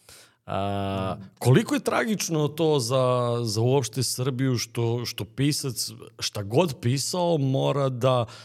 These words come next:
Speaker 1: se dovija i traži prostore u kojima će promovisati svoja dela, a da to ne može da bude javno u nekim prostorima koji su napravljeni za te svrhe?
Speaker 2: Pa to je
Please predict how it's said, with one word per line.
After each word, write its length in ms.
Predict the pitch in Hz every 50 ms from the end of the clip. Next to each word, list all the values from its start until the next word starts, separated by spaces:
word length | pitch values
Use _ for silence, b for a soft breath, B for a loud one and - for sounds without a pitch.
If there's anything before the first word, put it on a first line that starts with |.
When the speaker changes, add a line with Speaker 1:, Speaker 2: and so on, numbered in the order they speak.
| B B B
Speaker 1:
se 280 | - - - 127 127
dovija 840 | 120 113 123 135 135 135 123 127 131 131 127 123 123 120 120 117 117
i 140 | 117 117 113
traži 480 | 113 127 123 127 127 120 107 107 113
prostore 580 | 113 113 120 123 123 123 110 - - 123 117 120
u 80 | 117
kojima 420 | 113 - 117 117 117 113 113 113 110
će 320 | 110 - - 117 110 107 110 B B B B B
promovisati 760 | - 120 120 127 127 123 117 117 113 - - 107 113 - 107
svoja 400 | - - - 113 113 113 110 110
dela, 600 | 104 101 110 117 117 113 110 110 107 107 107 107
a 40 | 107
da 120 | 110 110 104
to 220 | - - 117 117
ne 140 | 113 113 110
može 260 | 110 113 104 104 107
da 100 | 104 104
bude 260 | 98 110 117 110 113
javno 320 | 110 110 117 117 110 110 113
u 40 |
nekim 280 | 113 113 113 - 117 107
prostorima 520 | 107 110 123 117 - - 120 120 117 117
koji 180 | 113 - 117 107
su 160 | - - 117
napravljeni 640 | 117 117 110 110 117 117 113 107 101 98 92 95 92
za 120 | 90 95 90
te 140 | - 95 85
svrhe? 320 | - - 80 - - _ b b b b b b b b b b b b b b b b b b b _
Speaker 2:
Pa 80 | 101 95
to 420 | - _ _ _ - 139 147 156
je 500 | 165 170 170 165 151 135 - - - 62